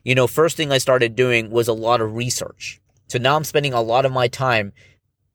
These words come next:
thinking about better ways to eat, better ways to work out, better ways to get to that goal that I have in mind. And then while I started researching,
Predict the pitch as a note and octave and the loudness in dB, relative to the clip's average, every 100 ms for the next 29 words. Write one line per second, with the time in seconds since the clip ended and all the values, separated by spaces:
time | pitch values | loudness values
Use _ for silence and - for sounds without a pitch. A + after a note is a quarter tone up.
0 | _ D#3+ F3+ - B2+ A2 A2 - A2+ A#2+ | _ 0 0 0 -2 -2 -8 -6 2 2
1 | A2 B2+ C3 C3+ A#2 A#2 A2+ A#2+ - A2+ | 2 2 2 2 2 -2 -4 -8 -10 -8
2 | G2+ G2 G2 A#2+ C3+ B2+ B2+ - A2+ G2+ | -8 -8 -2 2 2 2 0 -2 -8 -4
3 | A2+ A2 A2+ G#2+ F2+ F2+ C3 C#3 C3 A#2+ | -4 -2 0 0 0 0 2 2 2 0
4 | B2 - A2 F#2 A#2 A#2+ A#2 A2+ G#2+ G2 | 0 -4 -8 0 2 2 0 0 0 -2
5 | A2 A#2 A2+ G#2+ G2 G2+ G#2+ A2 A2 G#2 | 0 0 0 0 0 0 0 0 -4 -8
6 | G2 E2+ - _ _ _ - - _ B2+ | -8 -8 -14 _ _ _ -20 -20 _ 0
7 | C3 B2 C#3 F#3 F3 - D3+ B2+ C3+ F3 | 2 2 2 4 2 2 0 0 -4 -2
8 | B2+ A2 - A#2 | -2 -2 -2 -4